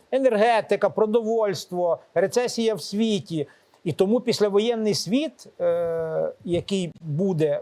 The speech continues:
будуватися після перемоги України, тут є питання, чи він буде однополярно американським. Тут є питання, що Україна як ключовий елемент,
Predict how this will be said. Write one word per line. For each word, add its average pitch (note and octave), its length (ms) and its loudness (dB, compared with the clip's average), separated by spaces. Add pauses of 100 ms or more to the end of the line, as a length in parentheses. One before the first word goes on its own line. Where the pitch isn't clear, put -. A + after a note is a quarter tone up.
будуватися D#3+ 840 0 (260)
після D#3 200 -4
перемоги E3 440 0
України, A#3 520 -2 (520)
тут A#3+ 180 -2
є C#4+ 100 0
питання, C#4+ 420 0
чи G3+ 120 0
він F#3 80 0
буде E3+ 220 2
однополярно D#3+ 680 0
американським. D3 720 -8 (1080)
Тут F#3 100 -6
є B3 80 0
питання, A#3+ 580 -2
що F#3 140 -2
Україна F#3 540 -2
як G3+ 180 -2
ключовий F#3+ 460 -2
елемент, G3 540 -2